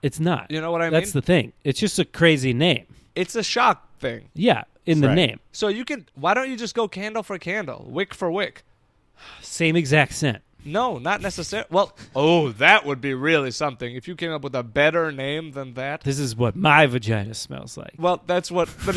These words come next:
Speaker 2: na-, that's the name of her candle.
Speaker 1: But I'm Mike.
Speaker 2: I know you're Mike. Uh,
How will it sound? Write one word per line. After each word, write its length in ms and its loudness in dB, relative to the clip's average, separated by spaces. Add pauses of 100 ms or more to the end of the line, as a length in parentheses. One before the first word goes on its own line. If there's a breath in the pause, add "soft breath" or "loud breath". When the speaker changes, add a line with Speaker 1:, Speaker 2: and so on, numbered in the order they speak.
Speaker 2:
na-, 200 2
that's 220 0
the 140 0
name 220 0
of 80 -6
her 240 10
candle. 500 -2
Speaker 1:
But 100 10
I'm 300 10
Mike. 360 6
Speaker 2:
I 200 8
know 160 8
you're 200 4
Mike. 460 -4 (100)
Uh, 300 0